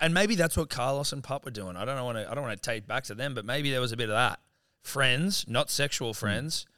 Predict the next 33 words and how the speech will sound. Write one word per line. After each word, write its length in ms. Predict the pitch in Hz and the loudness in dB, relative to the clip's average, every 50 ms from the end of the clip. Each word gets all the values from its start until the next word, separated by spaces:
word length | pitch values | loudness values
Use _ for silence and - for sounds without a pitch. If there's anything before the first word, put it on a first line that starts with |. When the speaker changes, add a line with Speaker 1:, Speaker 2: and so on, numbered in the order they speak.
| _ _ - | _ _ -12
Speaker 1:
Although 160 | - 107 101 92 | -8 -8 -6 -4
Pup, 240 | - - 143 143 | 0 2 2 2
Speaker 2:
Yeah. 60 | 120 - | 2 0
Speaker 1:
I 20 | |
wouldn't 140 | 120 127 131 | -2 -2 -2
be 60 | - | -2
surprised 320 | - - - 113 107 110 98 | -2 -2 0 0 -2 -2 -2
if 60 | 92 | -4
Pup 140 | - 120 110 - | -6 -6 -6 -6
was 80 | 107 | -8
trying 160 | - 110 104 | -8 -8 -8
to 40 | 101 | -8
fuck 280 | - - - 104 - - | -10 -8 -8 -8 -8 -6
Carl 260 | - 113 104 101 98 | -4 -4 -2 -2 -4
as 80 | 95 95 | -4 -2
well, 180 | 117 120 117 | 0 0 0
based 320 | 101 104 104 104 95 - 104 | 0 0 -2 -2 -2 -4 -4
on 60 | 98 | -4
what 120 | 101 - - | -6 -6 -6
we're 100 | - 92 | -4 0
hearing. 360 | 98 117 123 123 110 107 - - | 0 2 2 2 2 0 -2 -6
<laughs> 440 | - - - - - - - - - - - 640 - - - - - - - - - 740 719 587 523 - - - - - - - | -8 -8 -8 -8 -8 -6 -2 0 0 0 0 -2 -4 -6 -6 -8 -10 -10 -8 -4 -4 -2 -2 -2 -4 -8 -10 -14 -16 -14 -8 -2
They 140 | - 135 156 | 0 2 2
just 180 | 170 170 - | 4 4 6
needed 180 | 160 165 165 151 | 6 6 6 8
to 80 | 143 139 | 6 6
have 140 | 143 139 | 4 4
a 20 | 143 | 2
bit 80 | 143 | 0
of 60 | 139 127 | 0 -2
a 40 | |
punch 380 | - - - 131 127 131 - - | -2 -2 0 0 0 2 4 6
on 140 | 160 170 | 6 6